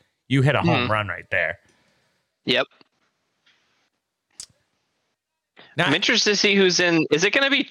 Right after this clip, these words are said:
Speaker 2: Trips?
Speaker 1: it, well,
Speaker 2: He looks like he's
Speaker 1: again,
Speaker 2: in
Speaker 1: this
Speaker 2: gear.
Speaker 1: Y-, yeah, and, and Xbox not. So maybe it is. It's Triple H and the, and the Outlaws. I love Billy
Speaker 2: Yeah, I
Speaker 1: Gunn.
Speaker 2: mean,
Speaker 1: I like
Speaker 2: that's
Speaker 1: that,
Speaker 2: a good pick.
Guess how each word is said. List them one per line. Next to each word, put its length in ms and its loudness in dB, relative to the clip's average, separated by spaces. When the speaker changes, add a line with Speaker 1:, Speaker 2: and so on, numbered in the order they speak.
Speaker 2:
Trips? 600 0
Speaker 1:
it, 140 0
well, 300 0
Speaker 2:
He 60 0
looks 120 -2
like 120 -2
he's 200 0
Speaker 1:
again, 260 0
Speaker 2:
in 300 -4
Speaker 1:
this 140 0
Speaker 2:
gear. 340 0
Speaker 1:
Y-, 180 -6
yeah, 340 0
and, 200 0
and 180 0
Xbox 520 -2
not. 400 -2
So 100 -2
maybe 300 0
it 80 0
is. 160 0
It's 160 -2
Triple 340 -2
H 260 -2
and 140 -12
the, 100 -6
and 240 -6
the 220 -6
Outlaws. 600 -4
I 80 0
love 300 -2
Billy 280 2
Speaker 2:
Yeah, 220 0
I 60 0
Speaker 1:
Gunn. 60 0
Speaker 2:
mean, 280 -2
Speaker 1:
I 140 0
like 180 0
Speaker 2:
that's 120 0
Speaker 1:
that, 20 -4
Speaker 2:
a 40 -2
good 180 -2
pick. 240 -2